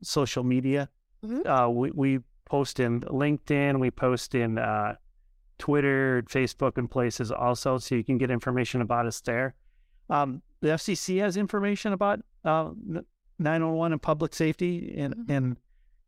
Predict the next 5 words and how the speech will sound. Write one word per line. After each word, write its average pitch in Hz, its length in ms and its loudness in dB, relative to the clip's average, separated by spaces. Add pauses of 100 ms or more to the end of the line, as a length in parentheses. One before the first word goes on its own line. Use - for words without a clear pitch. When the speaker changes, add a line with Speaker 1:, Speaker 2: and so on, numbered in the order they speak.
(140)
Speaker 1:
that's 151 300 0
helpful. 175 600 -2
Um, 127 380 -2
nena, 175 400 2 (500)
N 160 400 0